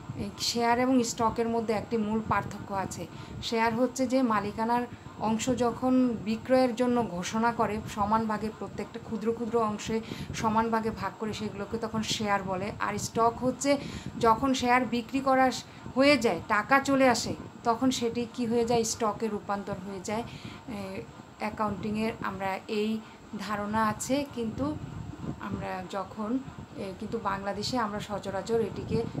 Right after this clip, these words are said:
শেয়ারই, মালিকানার অংশকে শেয়ার বলা হয় এবং যুক্তরাষ্ট্রে শেয়ারকে স্টক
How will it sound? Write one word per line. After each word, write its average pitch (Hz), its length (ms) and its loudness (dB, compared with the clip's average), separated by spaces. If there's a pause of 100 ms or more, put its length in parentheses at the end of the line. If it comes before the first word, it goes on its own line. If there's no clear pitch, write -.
(100)
শেয়ারই, 208 500 4
মালিকানার 208 520 2
অংশকে 226 340 0
শেয়ার 208 340 0
বলা 208 220 2
হয় 226 160 2
এবং 214 220 0
যুক্তরাষ্ট্রে 202 580 -4 (340)
শেয়ারকে 208 460 0
স্টক 202 360 -2